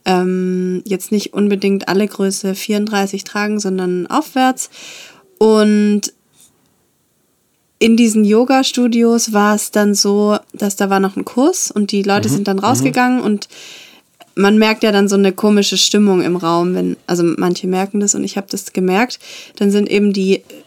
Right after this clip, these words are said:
Speaker 1: ich nenn's mal jetzt die dünnen Yoga-Mädels, sind an den etwas beleibteren Workshop-Teilnehmerinnen vorbeigelaufen und haben sie so ein bisschen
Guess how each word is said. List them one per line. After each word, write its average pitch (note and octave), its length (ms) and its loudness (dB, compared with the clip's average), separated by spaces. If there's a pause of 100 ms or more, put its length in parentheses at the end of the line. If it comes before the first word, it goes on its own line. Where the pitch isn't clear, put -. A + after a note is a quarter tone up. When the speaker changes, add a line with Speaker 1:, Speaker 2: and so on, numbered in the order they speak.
Speaker 1:
ich - 280 -8
nenn's F#3+ 260 0
mal F#3+ 140 0
jetzt F#3 240 -6
die F#3+ 100 -8
dünnen G#3+ 340 2
Yoga-Mädels, B3+ 800 2
sind A3 380 -2
an G3 180 2
den F#3+ 240 2
etwas F#3 340 -4
beleibteren G3 840 0
Workshop-Teilnehmerinnen F3+ 1000 -2
vorbeigelaufen A3 800 0
und G3 120 0
haben G3 180 0
sie G3 100 0
so F#3+ 140 -2
ein F#3 120 0
bisschen F#3 540 0